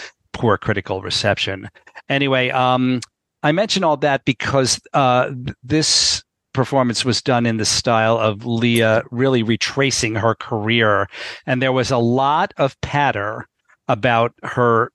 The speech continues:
quote-unquote journey. Uh, she used that word several times, and I just, I just don't like that word. I'm sorry.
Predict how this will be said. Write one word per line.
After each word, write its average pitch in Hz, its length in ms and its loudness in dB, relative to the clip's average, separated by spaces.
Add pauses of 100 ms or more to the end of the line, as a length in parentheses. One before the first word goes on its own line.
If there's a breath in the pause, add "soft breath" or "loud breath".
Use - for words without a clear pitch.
quote-unquote 120 680 0
journey. 98 760 0 (480)
Uh, 110 380 2
she - 240 0
used 120 240 2
that 120 220 2 (340)
word 117 280 -2
several 117 400 0
times, 110 320 -2
and 117 120 0
I 110 80 2
just, 101 360 -6
I 110 220 -4
just - 300 -16
don't - 160 -8
like - 160 -6
that - 260 0
word. - 280 -4
I'm - 140 -4
sorry. - 500 -4